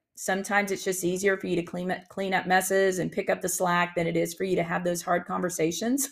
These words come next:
<laughs> And you might feel like, "Gee, I do it better than them anyway," but you're not training your team, and they're gonna basically be bailed out when the going gets tough, and they know that.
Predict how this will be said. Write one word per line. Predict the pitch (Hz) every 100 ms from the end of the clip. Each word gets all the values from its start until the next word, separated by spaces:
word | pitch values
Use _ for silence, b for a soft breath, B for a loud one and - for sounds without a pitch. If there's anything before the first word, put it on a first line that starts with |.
| -
<laughs> | 240 - - - -
And | 220
you | 269
might | 302 277 -
feel | 254 240
like, | 220 -
"Gee, | - 233
I | 220
do | 208
it | 214 -
better | 190 202
than | 190
them | 190 180
anyway," | 208 233 226 220 214 214 220 b b _
but | 185 190 190 - _ _
you're | 185 196 214 240 240
not | 233 196 202 -
training | - 185 185 180
your | 180
team, | - 196 170 160
and | 165
they're | 170 180
gonna | 180 175 170 170 b b _
basically | 180 190 208 214
be | 196 202
bailed | 180 180 202
out | 175 233 240
when | 175
the | 175
going | 180 190
gets | 185 - -
tough, | 190 247
and | 247
they | 254
know | 240 233 359
that. | 156